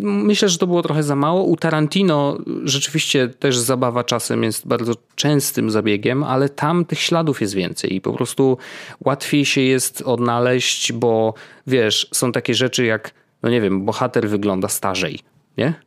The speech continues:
<laughs> I, i, i to już dużo mówi, a w Wiedźminie z wiadomych względów ani Yennefer nie wygląda starzej, ani Wiedźmin nie wygląda starzej, no bo oni się nie starzeją.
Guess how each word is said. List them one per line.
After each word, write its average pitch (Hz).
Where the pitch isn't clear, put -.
<laughs> -
I, 135
i, 151
i 139
to 151
już 147
dużo 147
mówi, 139
a 117
w 117
Wiedźminie 127
z 117
wiadomych 131
względów 110
ani 135
Yennefer 113
nie 107
wygląda 104
starzej, 98
ani 113
Wiedźmin 143
nie 113
wygląda 107
starzej, 110
no 135
bo 147
oni 151
się 156
nie 170
starzeją. -